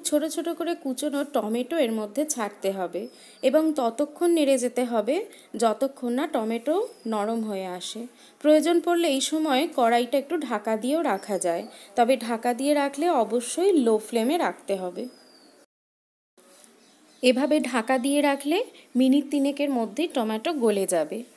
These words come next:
এরপর এর মধ্যে অ্যাড করলাম আদা রসুনের পেস্ট এবং কিছু গুঁড়ো মশলা,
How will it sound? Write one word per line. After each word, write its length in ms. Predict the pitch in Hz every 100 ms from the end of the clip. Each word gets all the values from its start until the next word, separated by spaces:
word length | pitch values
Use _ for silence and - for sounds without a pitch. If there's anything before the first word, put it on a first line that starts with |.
| - -
এরপর 440 | 240 269 269 330 254 381 381
এর 100 | 254 262
মধ্যে 260 | 262 226 285 269
অ্যাড 180 | 202 - 254
করলাম 320 | 247 240 320 339 208
আদা 160 | 196 226
রসুনের 460 | 247 240 269 269 277
পেস্ট 380 | 254 240 320 - - 226
এবং 140 | 214 294 381
কিছু 240 | 247 233 330 262
গুঁড়ো 240 | 240 233 254 247
মশলা, 460 | 180 - 202 160